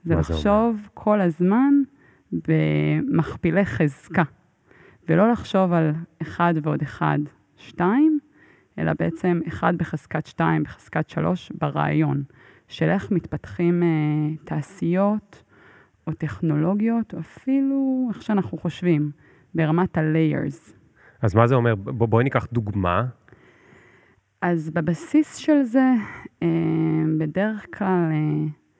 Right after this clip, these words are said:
Speaker 1: מסתכלים על זה כשחושבים על Moore's Law, ועל ההתפתחות, אה, של עולם הסופטוור, אבל כשאתה מגיע לסינגולריטי, אתה בעצם מתבקש לענות על שאלה אחת. בעצם כל הלימודים,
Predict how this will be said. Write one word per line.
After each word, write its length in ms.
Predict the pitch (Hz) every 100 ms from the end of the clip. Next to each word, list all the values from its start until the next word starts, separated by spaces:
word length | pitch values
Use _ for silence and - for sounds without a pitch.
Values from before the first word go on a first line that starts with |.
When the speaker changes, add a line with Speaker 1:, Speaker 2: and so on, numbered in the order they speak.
| _ _ _ -
Speaker 1:
מסתכלים 640 | 165 - 165 - 175 196
על 140 | 196
זה 340 | 175 160 156 156
כשחושבים 500 | - 160 - 156 175
על 200 | 165 156
Moore's 320 | 160 160 151 160
Law, 280 | 156 233 - _ _ _ - _ _ 160
ועל 120 | 151
ההתפתחות, 640 | 151 147 160 - 175 170 175
אה, 240 | 160 156
של 200 | 147 -
עולם 260 | 151 156 156
הסופטוור, 540 | 143 - 180 - 277 330 - _ _ _ _ _ _ _ _ _ _ -
אבל 540 | 160 151 156 151 156 151
כשאתה 200 | - 156
מגיע 320 | 160 202 233
לסינגולריטי, 920 | 214 - 220 226 262 311 320 - 220 240 240 _ _ _ _ _ _ _ _ _ _ -
אתה 160 | 180 165
בעצם 460 | 165 185 - 226
מתבקש 640 | 175 - 160 - 190 - -
לענות 480 | 165 151 151 165 175
על 60 |
שאלה 400 | 165 - 151 151
אחת. 600 | 147 123 - 147 147 - -
בעצם 260 | 175 - 202
כל 220 | - 214
הלימודים, 800 | 208 156 147 147 170 240 285 285